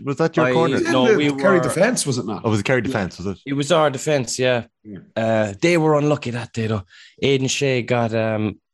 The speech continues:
Speaker 2: a
Speaker 1: Was that
Speaker 2: clash
Speaker 1: from
Speaker 2: of heads with
Speaker 1: Killian?
Speaker 2: Killian O'Connor.
Speaker 1: Yeah.
Speaker 2: Like, I think they both had to go off.
Speaker 1: They did.
Speaker 2: And they, like, they were at their peak of their powers at the time, like, so we got a stroke of luck there.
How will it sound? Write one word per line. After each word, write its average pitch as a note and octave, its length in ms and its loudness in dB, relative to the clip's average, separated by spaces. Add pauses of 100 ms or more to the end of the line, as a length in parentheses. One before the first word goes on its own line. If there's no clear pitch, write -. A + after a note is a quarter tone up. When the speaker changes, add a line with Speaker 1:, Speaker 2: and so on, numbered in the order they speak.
(140)
Speaker 2:
a - 40 -10
Speaker 1:
Was - 20 -6
that - 0 -
Speaker 2:
clash C3+ 140 2
Speaker 1:
from E3+ 40 2
Speaker 2:
of D#3 60 0
heads A#2+ 60 0
with C3 100 2
Speaker 1:
Killian? D#3 280 2
Speaker 2:
Killian B2+ 140 -2
O'Connor. B2+ 460 0
Speaker 1:
Yeah. G2 220 0 (360)
Speaker 2:
Like, A#2 280 -4 (720)
I C#3+ 80 0
think G3 140 2
they E3+ 60 0
both C#3+ 180 2
had A2 120 -2
to - 60 -2
go G2 160 2
off. F3 360 -2 (540)
Speaker 1:
They F#3+ 60 -4
did. G3 100 4
Speaker 2:
And D3 140 2
they, F3 180 2 (120)
like, C#3 180 -2
they D#3+ 160 4
were D#3 140 4
at D3 180 -2
their C3+ 120 0
peak F#3+ 500 -2
of C#3 40 0
their C3 80 4
powers B2 380 2
at A2 60 -6
the G#2+ 80 -6
time, C3 280 -2
like, A2 140 -2
so A#2 140 -4
we B2 100 0
got A#2+ 120 0
a A#2 40 -4
stroke A#2 280 -4
of B2 60 -4
luck A#2+ 160 -2
there. A#2 200 0